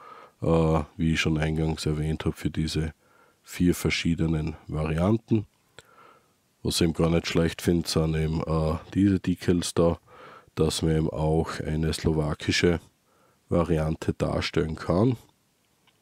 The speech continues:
Das war dann eben vor der Besetzung und danach eben die verschiedenen Varianten.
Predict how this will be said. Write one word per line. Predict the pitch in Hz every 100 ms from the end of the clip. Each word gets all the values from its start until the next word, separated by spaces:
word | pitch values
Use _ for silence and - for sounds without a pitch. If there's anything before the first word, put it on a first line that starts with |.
| _ _ - _ -
Das | 87 -
war | 80
dann | 82 80
eben | 78
vor | - 76 92
der |
Besetzung | 107 98 - 90 - - 90 - _ _ _ _ _ _ _ -
und | 82
danach | - 80 78 -
eben | 90 80 80 76 _ _ _ _ _ _ _ _ -
die | -
verschiedenen | - 82 - 78 82 82
Varianten. | 80 80 78 78 - -